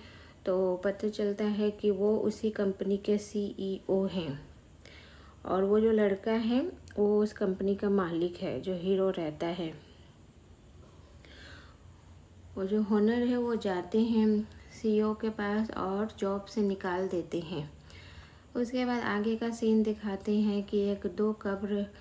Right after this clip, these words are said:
है, वहाँ पे जो hero है, उसको अपनी बचपन की बातें याद आती है।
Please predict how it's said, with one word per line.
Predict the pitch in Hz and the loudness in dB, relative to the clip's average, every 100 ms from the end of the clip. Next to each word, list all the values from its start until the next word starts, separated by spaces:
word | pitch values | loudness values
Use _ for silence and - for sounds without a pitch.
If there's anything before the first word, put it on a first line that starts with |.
| - - - - - | -20 -20 -20 -14 -4
है, | 196 196 240 - - - - - - - | -2 0 -2 -6 -20 -20 -20 -20 -20 -10
वहाँ | 196 202 220 214 | -4 0 2 2
पे | 220 220 220 - - - - - - - - | 2 0 -4 -16 -20 -20 -20 -20 -20 -12 -6
जो | 196 | -2
hero | 208 214 214 240 | 2 4 4 2
है, | 247 233 | 0 0
उसको | 226 - 214 | -2 -2 -6
अपनी | 208 220 220 | 0 4 4
बचपन | 196 165 - 214 214 | 2 -4 -2 0 0
की | 220 | -2
बातें | 202 180 175 208 | -2 -4 -2 -2
याद | 185 175 180 180 | -2 -2 -4 -4
आती | 175 - 175 | -6 -6 -8
है। | 156 156 151 | -6 -6 -8